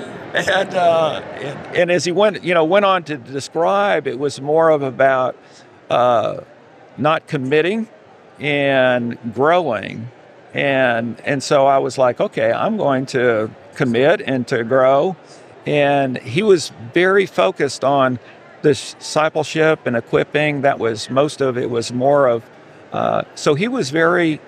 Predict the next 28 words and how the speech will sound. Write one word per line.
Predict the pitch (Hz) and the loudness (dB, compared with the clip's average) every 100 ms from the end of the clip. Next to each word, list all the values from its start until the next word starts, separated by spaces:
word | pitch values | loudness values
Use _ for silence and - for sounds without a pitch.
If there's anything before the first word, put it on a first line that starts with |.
| - - - - | -20 -20 -20 -8
critical, | - 180 170 - 107 - - - - - | -2 0 0 -4 -4 -6 -12 -20 -12 -2
you | 135 | 2
know, | 120 110 - | 2 0 -2
uh, | 123 - - | -4 -4 -4
in | 143 139 | -2 2
our, | 120 107 | 0 0
we | 104 131 | -4 -4
had | 131 135 | 0 2
our, | 135 120 - - - - - | 0 0 -6 -20 -20 -20 -2
all | 139 151 | 2 2
four | - - 156 | 2 2 2
of | 151 | 4
our | 147 | 2
children | 135 160 151 156 160 143 | 2 2 2 2 -2 -2
was | 131 | -4
kind | - 143 | -4 -4
of | 127 | -4
born, | 139 151 151 131 | -2 0 0 -2
born | - 120 147 156 | -8 -2 0 0
in | 156 | -2
that, | 143 139 135 | 0 0 0
uh, | 139 131 127 - | 0 0 -2 -6
span | - - 143 151 | -14 -4 0 0
of | 160 | 2
that | 135 - | 0 0
fifteen | 156 - 147 143 | -6 -4 -6 -4
years. | 143 143 147 190 - | 0 0 0 -2 -2
And | 131 120 | -2 -2